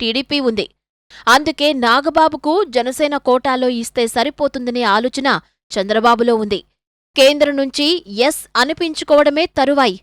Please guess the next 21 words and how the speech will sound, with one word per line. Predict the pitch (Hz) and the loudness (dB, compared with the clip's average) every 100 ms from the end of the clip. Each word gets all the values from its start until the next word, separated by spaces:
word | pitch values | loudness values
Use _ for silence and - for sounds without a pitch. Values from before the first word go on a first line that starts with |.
| _ _ _ _ - | _ _ _ _ 2
ఆ | 285 311 294 | 4 4 4
వెంటనే | 302 427 381 196 180 208 | 2 2 0 0 -4 -2
నాగబాబును | 208 226 254 254 233 254 320 | 0 2 2 2 2 2 2
రాజ్యసభకు | 226 240 285 285 254 262 330 | 0 0 -2 -2 -2 -2 -2
పంపించవచ్చు. | 233 214 277 285 254 220 208 - _ _ _ _ _ - 247 | -2 -4 -6 -4 -4 -4 -6 -8 _ _ _ _ _ -6 2
జనసేన | 330 403 403 349 311 | 2 4 2 4 6
కోటాలో | 311 330 302 294 - | 6 6 4 2 2
తన | 262 240 220 | 0 0 0
అన్న | 311 294 220 | -2 0 2
నాగబాబుకు | 240 339 320 302 269 285 - | 2 2 2 2 0 -6 0
కాకుంటే | 247 220 226 226 190 202 _ - 240 | 0 0 0 0 0 -4 _ -4 0
తనకు | 269 349 349 - 220 | 0 2 2 2 0
అన్ని | 254 320 | -2 -4
విధాలా | 294 269 269 254 | 0 0 2 0
అండగా | 233 247 254 240 | 0 0 0 0
నిలుస్తున్న | 247 254 247 240 190 - _ _ - | 0 -2 -2 0 0 -2 _ _ 2
పారిశ్రామికవేత్త | 277 330 - 330 294 285 254 269 277 202 - - 226 | 4 4 2 0 0 0 0 0 2 0 0 -4 -2
లింగమనేని | 269 285 277 262 254 220 | 0 -2 -2 -2 0 0
రమేష్కు | 262 - - 285 165 - - - | 0 -4 4 4 4 -2 -16 0
రాజ్యసభ | 220 247 240 285 247 240 | 4 4 2 -2 -2 -2
సీటు | 254 254 | -4 -4